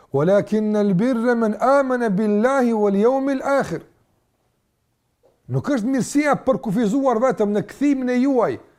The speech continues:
nga lindja apo perëndimi. Nuk është kjo esenca e bamirësisë. Bamirësia, esenca e saj është besimi në Allahun dhe besimi në ditën e fundit, ahiretin.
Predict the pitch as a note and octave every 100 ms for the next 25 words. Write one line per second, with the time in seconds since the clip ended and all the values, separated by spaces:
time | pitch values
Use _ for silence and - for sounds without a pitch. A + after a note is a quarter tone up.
0 | _ _ D#3 D#3 F#3 F3 A3+ E3+ E3+ C#3+
1 | C#3+ D3+ D3 E3+ C3+ - - _ _ D3+
2 | - C#4+ - C#4+ B3 - D#4 A3 A#3+ A3+
3 | A3+ F#3+ B3 F3 - _ _ _ _ _
4 | _ _ _ _ _ _ _ _ _ _
5 | _ _ _ _ _ _ _ _ - G#2+
6 | A2+ - A3 G#3 E3 - _ _ _ B2
7 | G#2+ A3+ A3+ D#3+ F3 - F#3+ E3+ C#3+ -
8 | _ _ _ _ _ _ _ _ _ _
9 | _ _ _ _ _ - G#2 G2 F3 F#3+
10 | D#3+ C#3+ B2+ C#3+ B2+ A#2+ A2 _ _ _
11 | A#2 C#3 E3+ - B3 G3+ A3 B3+ B3+ _
12 | _ _ _ B2 D3 C3+ C3 - A2+ F#2
13 | - _ _ _ _ F#2 D#3 G3 F#3 -